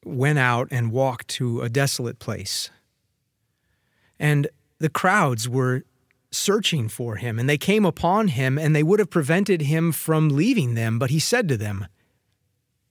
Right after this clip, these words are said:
"I must go and preach the good news of the kingdom, of the rule and reign of God to the other towns as well, because I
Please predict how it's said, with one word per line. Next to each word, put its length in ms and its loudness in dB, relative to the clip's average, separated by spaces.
"I 140 2
must 260 2
go 360 2
and 240 0
preach 400 -4
the 100 -4
good 280 0
news 420 2
of 240 -6
the 80 -6
kingdom, 580 -6
of 100 -2
the 100 2
rule 380 4
and 200 0
reign 320 2
of 180 -4
God 340 0
to 80 -4
the 140 0
other 200 0
towns 420 -2
as 140 -4
well, 280 -2
because 320 -4
I 360 -2